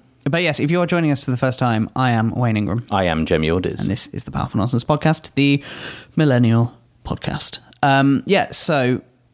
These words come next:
Speaker 1: this is possibly, if you are joining us for the first time, probably not the best episode to start with, but
Speaker 2: <laughs>
Speaker 1: if you want to, by all means, don't let us stop you. But this is kind of, uh, annual permission to do a little bit of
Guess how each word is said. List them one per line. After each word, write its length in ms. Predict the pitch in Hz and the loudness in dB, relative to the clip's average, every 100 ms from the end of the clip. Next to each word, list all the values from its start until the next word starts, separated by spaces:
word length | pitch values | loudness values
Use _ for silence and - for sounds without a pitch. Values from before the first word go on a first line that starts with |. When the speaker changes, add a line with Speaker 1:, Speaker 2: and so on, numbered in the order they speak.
| _ | _
Speaker 1:
this 240 | 151 170 175 | -4 -2 0
is 80 | 156 | -2
possibly, 580 | - 190 185 160 156 | -2 0 0 2 2
if 100 | 147 | 2
you 120 | 160 147 | 2 2
are 100 | 143 | 2
joining 300 | 135 123 117 | 2 2 0
us 140 | 117 | -2
for 40 | |
the 80 | 110 | -4
first 180 | 110 117 | -2 0
time, 160 | 113 113 | 0 -2
probably 220 | 120 117 | 0 0
not 280 | 120 113 - | 0 0 -4
the 60 | |
best 200 | 95 - | -6 -6
episode 300 | 71 - 95 | -8 -8 -8
to 60 | - | -8
start 240 | - 76 | -6 -2
with, 220 | 101 120 - | 0 0 2
but 380 | 104 - _ - - - - | 2 0 _ -10 -10 -8 -4
Speaker 2:
<laughs> 260 | - 117 | -4 -2
Speaker 1:
if 140 | 180 214 | -2 0
you 80 | |
want 160 | 196 147 | 0 0
to, 240 | 139 170 190 - _ _ | 0 0 -2 -10 _ _
by 140 | 135 143 | 0 2
all 100 | 160 | 2
means, 380 | 139 135 180 - | 2 0 -4 -2
don't 240 | 139 135 | 0 0
let 100 | 120 | 0
us 100 | 127 | 0
stop 260 | - 117 - | -2 -4 -2
you. 160 | 113 - | -4 -4
But 220 | - 117 - - - | -2 -2 -4 -20 -4
this 160 | 143 135 | -2 0
is 100 | 123 | -2
kind 300 | - 127 123 | 0 2 2
of, 300 | 120 - - _ _ - - _ - | 0 -4 -18 _ _ -20 -20 _ -4
uh, 320 | 139 131 131 - - | 0 2 2 0 -2
annual 360 | 165 170 156 147 | 0 2 2 2
permission 520 | 151 143 131 135 131 | 2 0 0 0 0
to 80 | 139 | 0
do 180 | 135 | 2
a 20 | 123 | 2
little 200 | 104 120 | 2 0
bit 260 | 92 117 | 0 0
of 240 | 123 - | -2 -4